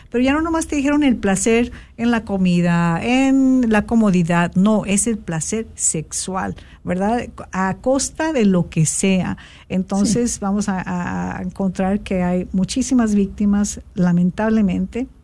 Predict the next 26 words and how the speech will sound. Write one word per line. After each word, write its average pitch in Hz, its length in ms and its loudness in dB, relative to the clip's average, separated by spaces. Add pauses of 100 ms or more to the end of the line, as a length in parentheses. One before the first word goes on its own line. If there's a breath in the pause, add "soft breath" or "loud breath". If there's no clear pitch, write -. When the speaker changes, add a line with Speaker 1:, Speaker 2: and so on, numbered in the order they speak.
(160)
Speaker 1:
que, 175 340 -6
que 170 160 -6
han 196 460 0
sido, 190 560 -4
que - 80 -6
han 185 80 -2
sufrido 190 580 -2
un 170 220 2
abuso 170 360 -6
sexual 196 380 -4 (500 loud breath)
que 214 140 0
las 170 320 2
dañó. 175 540 2 (240)
Por 254 160 2
eso 269 120 2
es 277 100 -2
tan 262 140 4
importante 208 840 0 (500 loud breath)
que 185 300 -2
si 208 180 0
tú 262 560 2
que 202 140 -2
nos 175 180 0
estás 180 320 -2
oyendo, 190 540 2 (840)
mm, 160 540 4